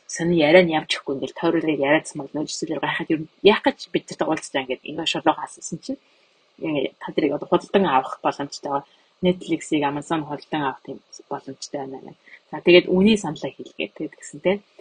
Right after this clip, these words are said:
Тэгсэн чинь хэд гэж бодож ингээд ингээд хэлсэн чинь Amazon бол ойролцоогоор одоо доод одоо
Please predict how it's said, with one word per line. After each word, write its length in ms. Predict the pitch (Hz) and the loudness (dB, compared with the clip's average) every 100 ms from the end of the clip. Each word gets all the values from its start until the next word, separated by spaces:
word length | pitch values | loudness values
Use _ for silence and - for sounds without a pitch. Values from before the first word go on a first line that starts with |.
| - | -20
Тэгсэн 240 | - - 180 | -12 -4 0
чинь 220 | 180 160 165 _ _ _ _ _ _ - | 0 0 -4 _ _ _ _ _ _ -6
хэд 160 | - 214 | -2 6
гэж 180 | 180 - | 6 6
бодож 240 | 135 - - | -4 -2 0
ингээд 320 | 143 123 - | 0 0 -2
ингээд 320 | 135 143 139 | -6 -8 -8
хэлсэн 160 | - 151 | -12 -8
чинь 160 | 190 | -6
Amazon 480 | - 151 156 170 160 | -2 -2 -2 0 0
бол 160 | 190 - _ _ - | 0 -4 _ _ -4
ойролцоогоор 600 | 156 165 - 165 156 147 - 151 151 139 123 123 117 - _ _ _ _ - - _ | -4 -4 -4 2 4 4 2 -2 2 2 2 2 0 -4 _ _ _ _ -20 -20 _
одоо 260 | - - 180 - | -6 2 2 8
доод 320 | 180 196 - - | 10 10 8 0
одоо 80 | - | -6